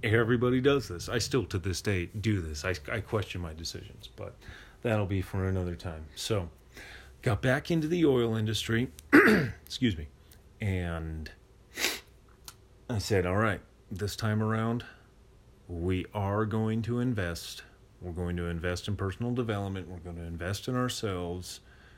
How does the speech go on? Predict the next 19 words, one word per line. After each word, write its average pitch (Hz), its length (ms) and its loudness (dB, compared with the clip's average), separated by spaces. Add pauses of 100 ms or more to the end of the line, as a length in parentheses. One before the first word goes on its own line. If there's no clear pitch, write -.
(300)
We're 85 100 -2
gonna 78 220 -4
make 87 280 0
something 104 400 0
happen." 80 420 -4 (500)
So, 85 400 -2 (2000)
my 85 140 -8
plan 127 460 2
was, 131 360 0
was 90 140 -4
to - 80 -8
go 87 180 0
out, 92 260 2 (100)
make 90 240 -6
a 98 40 -2
little 92 200 0
bit 92 140 2
of 92 80 0
money, 135 320 2